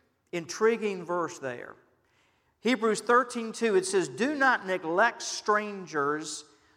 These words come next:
Some have entertained angels unaware." The writer of Hebrews is saying that there have been times when angels have shown up,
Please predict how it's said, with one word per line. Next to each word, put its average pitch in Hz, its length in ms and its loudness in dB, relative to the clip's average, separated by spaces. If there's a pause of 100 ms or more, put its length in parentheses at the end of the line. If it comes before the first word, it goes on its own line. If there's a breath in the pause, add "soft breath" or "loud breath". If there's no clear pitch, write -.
Some 262 680 2
have 220 440 0
entertained 208 760 -2 (100)
angels 165 960 -8 (760)
unaware." 135 680 -8 (1800)
The 175 60 0
writer 269 180 6
of 180 120 0
Hebrews 226 500 2
is 190 200 0
saying 226 380 0
that 190 240 0 (580)
there 202 100 -4
have 254 60 -4
been 247 140 -8
times 202 300 -2
when 170 160 -4
angels 214 500 -4
have 156 160 -4
shown 180 360 -4
up, 175 440 -4